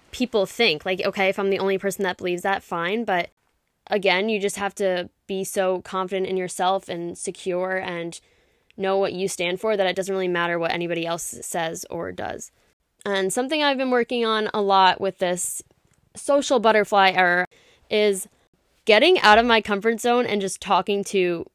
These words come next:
new people and engaging with new people and public speaking. I hated speaking in front of people. I honestly hated talking to people. <laughs> I keep to myself a lot. But with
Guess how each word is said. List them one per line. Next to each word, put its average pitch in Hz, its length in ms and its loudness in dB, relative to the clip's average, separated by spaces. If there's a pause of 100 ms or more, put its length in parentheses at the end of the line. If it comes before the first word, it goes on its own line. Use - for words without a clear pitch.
(480)
new 202 180 4
people 175 380 -4
and 175 160 -2
engaging 175 360 0
with 175 140 -4
new 180 100 0
people 175 360 -4
and 170 260 -6
public 170 260 -6
speaking. 156 400 -10 (380)
I 277 400 2 (220)
hated 220 500 0
speaking 175 360 -6
in 165 40 -6
front 160 120 -8
of 151 60 -10
people. 170 180 -8
I 175 180 -4 (180)
honestly 240 280 -6
hated 214 240 -2
talking 202 380 -4
to 165 60 -8
people. 170 260 -8
<laughs> 190 40 0
I 233 200 2
keep 226 260 -4
to 247 100 -4
myself 202 440 0
a 185 100 -4
lot. 165 300 -2 (380)
But 202 280 4 (420)
with 226 360 -4